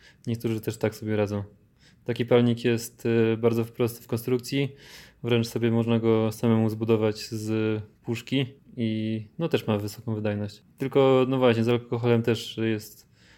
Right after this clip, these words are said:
czasem problem i nie zawsze można go dostać. Chociaż w Brazylii można go kupić na stacji benzynowej, tak jak benzynę.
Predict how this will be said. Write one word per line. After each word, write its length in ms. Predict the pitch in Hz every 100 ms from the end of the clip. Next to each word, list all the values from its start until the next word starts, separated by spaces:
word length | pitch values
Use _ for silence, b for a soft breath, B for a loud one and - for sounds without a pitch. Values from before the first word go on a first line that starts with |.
| b
czasem 260 | - 120 117
problem 260 | 123 117
i 40 | 117
nie 140 | 117
zawsze 280 | 113 113 -
można 220 | 110 110
go 120 | 107
dostać. 460 | 110 110 - 104 - _ _ _ b b b -
Chociaż 160 | 120
w 40 | 117
Brazylii 320 | 123 123 117
można 340 | 117 113 113
go 140 | 110 110
kupić 300 | 113 113 110
na 100 | 113
stacji 260 | 110 117
benzynowej, 320 | 113 107 110
tak 160 | 107 -
jak 160 | 110 107
benzynę. 380 | 107 101 98